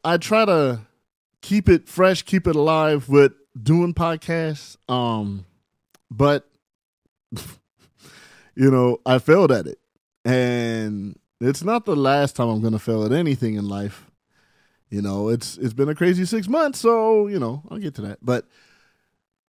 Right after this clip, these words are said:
the thing is this, um, I always say big things happening, you know, like every other show. Okay, every show. And I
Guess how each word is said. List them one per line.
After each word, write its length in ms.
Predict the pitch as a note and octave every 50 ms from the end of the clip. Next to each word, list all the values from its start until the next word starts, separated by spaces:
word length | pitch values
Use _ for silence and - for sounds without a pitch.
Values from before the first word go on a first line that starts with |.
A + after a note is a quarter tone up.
| _ _ _ _ -
the 120 | D3 E3+
thing 240 | E3+ - F4 F#4 F4
is 140 | D4 G3 C#3
this, 460 | C#3+ B2+ F#2+ - - - - - _ _ _ _ _ -
um, 680 | D3 D3+ D3+ D3+ D3+ D3 C#3+ C#3 C3+ B2+ A#2+ A2+ - _ _ _ _ _ _ _ _ _ _ _ _ _ _ _ _ _ _ _ _ _ _ _ _ _ _ - C3+
I 80 | C#3
always 300 | D3 E3 G3 G3+ F#3 E3
say 140 | - F3 D#3
big 280 | C3+ A#2+ D3+ D#3+ D#3+ -
things 260 | D#3 D3+ D#3 D3+ C3+
happening, 680 | D3+ C#3+ C#3 C3+ C#3 C3 C3 C3 C3 C3 B2+ B2+ B2+
you 100 | B2 A#2
know, 340 | A2+ A2 G#2+ G#2 G2+ G#2 G2+ - _ _ -
like 220 | A2 G#2+ G#2 -
every 220 | A#2 A2+ A2+ A2+
other 120 | A2+ A2+ G#2+
show. 280 | F#2+ A2 G#2+ G2+ G2+ E2 A2
Okay, 220 | G#2+ A#2 G#2 G2+
every 180 | G2+ G2 G2 F#2
show. 320 | - F#2+ F#2 F#2 F#2+ F#2+
And 220 | G2 G2+ G2 F#2 F2+ _ _ _ _ _ _ _ _ _ _ _ _ _ _ _ _ _ _ _ _ _ _ _ _ _ _ _ _ _ _ _ - -
I 640 | C3+ C#3+ D3 D3 D3+ D3+ D3+ D3 D3 C#3+ C3+ C3